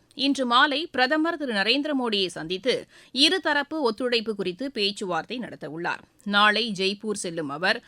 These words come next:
அங்குள்ள பாரம்பரிய தலங்களை பார்வையிடுவதுடன் இந்திய அமெரிக்க வர்த்தக அமைப்பின் கூட்டத்திலும் பங்கேற்கிறார். பின்னர் ஆக்ரா செல்லும் திரு ஜே டி வான்ஸ்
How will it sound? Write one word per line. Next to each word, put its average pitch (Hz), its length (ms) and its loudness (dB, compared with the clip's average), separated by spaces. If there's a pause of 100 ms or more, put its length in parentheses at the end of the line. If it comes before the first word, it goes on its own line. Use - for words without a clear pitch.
(160)
அங்குள்ள 285 500 2
பாரம்பரிய 269 680 4
தலங்களை 190 540 -2
பார்வையிடுவதுடன் 185 880 0 (260)
இந்திய 302 540 2
அமெரிக்க 240 500 2
வர்த்தக 220 500 0
அமைப்பின் 214 420 -2
கூட்டத்திலும் 214 640 -6
பங்கேற்கிறார். 151 580 -6 (200)
பின்னர் 311 400 0
ஆக்ரா 254 380 6
செல்லும் 220 380 -4
திரு 214 180 -2
ஜே 190 180 0
டி 180 140 -4
வான்ஸ் 185 340 -6